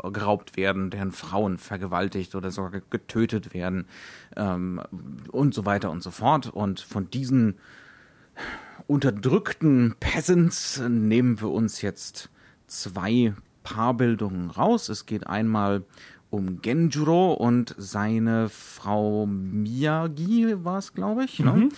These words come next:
Speaker 1: Und es geht um Tobei und seine Frau Ohama.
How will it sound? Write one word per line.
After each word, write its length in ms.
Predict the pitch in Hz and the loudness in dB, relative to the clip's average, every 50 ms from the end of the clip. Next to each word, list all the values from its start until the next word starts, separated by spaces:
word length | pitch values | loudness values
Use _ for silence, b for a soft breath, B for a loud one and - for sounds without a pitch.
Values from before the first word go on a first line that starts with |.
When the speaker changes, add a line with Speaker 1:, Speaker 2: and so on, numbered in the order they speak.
| B B B B B B | B B B B B B
Speaker 1:
Und 500 | - - - 127 139 143 151 156 - - | -10 -2 2 2 4 4 4 2 0 -2
es 300 | - - 123 120 - - | 0 0 0 0 -2 -2
geht 260 | - 117 120 120 - | -2 0 0 0 0
um 260 | 107 117 117 113 110 - | 0 2 2 2 2 0
Tobei 680 | - - 120 123 135 110 120 113 110 110 110 107 110 - - | 0 2 4 4 4 6 6 6 6 6 4 2 0 -2 -2
und 360 | 107 110 110 110 110 104 - - | 0 0 2 2 0 0 -2 -6
seine 640 | 92 98 92 - 104 101 101 104 107 104 104 104 101 | -10 -10 -4 -2 0 0 2 2 2 2 2 0 0
Frau 680 | 95 - - - - 98 101 101 104 101 98 104 104 - | -2 -4 -12 -10 -4 -2 0 2 2 2 0 0 -2 -2
Ohama. 480 | - 113 120 110 101 101 90 85 73 - | 2 2 2 2 2 0 -2 -2 -4 -6